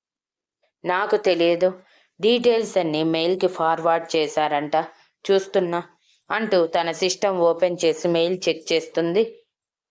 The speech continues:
మెయిల్లో ఉన్న డీటెయిల్స్‌లో ఆర్యన్ సింఘానియా అన్న పేరు దగ్గర ఆగిపోతుంది తన చూపు. తన గతమంతా ఒక్కసారిగా గుర్తుకు వస్తుంటే సిస్టమ్ వైపు అలాగే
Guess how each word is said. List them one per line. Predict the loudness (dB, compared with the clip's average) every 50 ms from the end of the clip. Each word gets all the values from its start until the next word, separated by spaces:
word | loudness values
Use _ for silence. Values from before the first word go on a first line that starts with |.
| _ _ _ _ _ _ _ _ _ _ _ _ _ _ _ _ _ _ _ _ _ _ _ _ _ _ _ _ _ _ _ _ _ _ _ -2
మెయిల్లో | 0 2 2 2 2 2 2 4 4
ఉన్న | 4 2 2 0 -2
డీటెయిల్స్‌లో | 0 0 0 0 2 2 2 2 2 0 -2 -4 0 2 2 2 0 -2 -8 -20 -14 _ -2 0
ఆర్యన్ | 0 0 0 0 0 2 2 2 0
సింఘానియా | -2 -2 -2 -2 -2 0 0 0 0 0 -2 -2 -2 -2
అన్న | -2 -2 -2 -4 -4
పేరు | -2 0 2 2 2 2
దగ్గర | 0 -2 -2 0 0 0 0 2 2
ఆగిపోతుంది | 0 0 -2 -4 -4 -2 0 0 0 0 0 0 0 0
తన | 0 0 -2 -2 -4
చూపు. | -4 -2 -2 -2 0 0 0 0 0 -2 -8 -16 -20 -20 _ -4
తన | -2 0 0 0 -2 -2
గతమంతా | -2 -2 0 0 -2 -2 -2 -2 -4 -2 -2 0 0
ఒక్కసారిగా | 0 0 -2 -2 -4 -4 -2 0 0 0 0 0 0 -2 0
గుర్తుకు | 0 -2 -2 0 -2 -4 -2 0
వస్తుంటే | 0 0 -2 -4 -6 -6 -4 -2 0 0 0 0
సిస్టమ్ | 0 -2 -4 -2 -2 -4 -4 -2 0
వైపు | 0 0 0 0 -2
అలాగే | -2 0 0 0 0 0 0 2 2 0